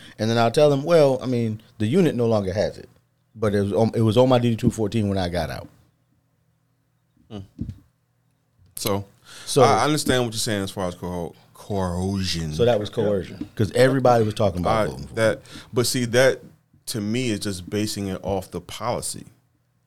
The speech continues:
Speaker 2: So it's not like you jump ship on one side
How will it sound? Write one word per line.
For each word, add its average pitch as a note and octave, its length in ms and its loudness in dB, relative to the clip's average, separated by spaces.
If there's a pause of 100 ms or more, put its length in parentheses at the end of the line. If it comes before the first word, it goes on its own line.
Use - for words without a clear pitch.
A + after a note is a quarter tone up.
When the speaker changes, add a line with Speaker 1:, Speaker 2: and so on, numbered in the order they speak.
(360)
Speaker 2:
So - 140 -6
it's G2 100 -4
not A2+ 180 -4
like G#2+ 160 -4
you G2+ 100 -4
jump G2 380 -6
ship - 380 -4
on F#2 300 -6
one G#2+ 280 -2
side F2+ 500 -4